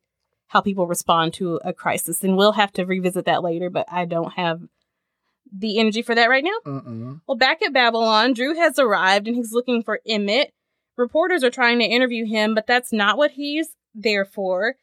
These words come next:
Speaker 1: They ask if Drew is concerned about losing his fans now that people know he's gay. And Drew says,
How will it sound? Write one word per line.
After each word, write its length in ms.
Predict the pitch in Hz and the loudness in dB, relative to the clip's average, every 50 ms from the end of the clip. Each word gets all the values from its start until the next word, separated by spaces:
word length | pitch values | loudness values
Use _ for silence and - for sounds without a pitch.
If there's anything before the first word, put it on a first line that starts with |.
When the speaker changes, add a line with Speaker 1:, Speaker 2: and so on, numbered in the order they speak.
| _ _ _ _ _ _ _ | _ _ _ _ _ _ _
Speaker 1:
They 160 | - 233 254 254 | 2 2 4 4
ask 300 | 254 269 285 - - - | 4 2 2 0 -4 -8
if 100 | 254 208 | -8 -4
Drew 200 | 196 233 247 262 | -2 0 0 2
is 160 | 262 262 - | 0 0 -2
concerned 420 | - 240 208 - - 214 226 226 | -4 -6 -4 -4 -2 -2 0 0
about 220 | 220 220 208 175 196 | 0 0 0 0 0
losing 300 | 226 240 226 214 220 220 | -2 -4 -4 -2 -2 -4
his 160 | 208 190 - | -4 -4 -4
fans 520 | - 381 440 453 339 240 220 220 233 226 - | -4 -2 0 2 2 2 2 2 2 0 0
now 260 | 226 226 220 220 220 | 0 2 2 2 2
that 280 | 202 202 202 190 - _ | 2 2 2 0 0 _
people 300 | _ 254 240 - 240 220 | _ -10 -10 -6 -6 -4
know 220 | 208 208 208 202 202 | -2 -2 -2 -2 -2
he's 280 | 196 220 220 202 175 175 | -4 -6 -8 -8 -8 -4
gay. 520 | 175 226 262 277 262 233 226 226 226 233 | 0 0 2 4 4 4 4 4 4 4
And 100 | 240 240 | 2 2
Drew 200 | 208 247 294 349 | 2 0 0 0
says, 200 | 359 - 320 - | 0 0 0 -2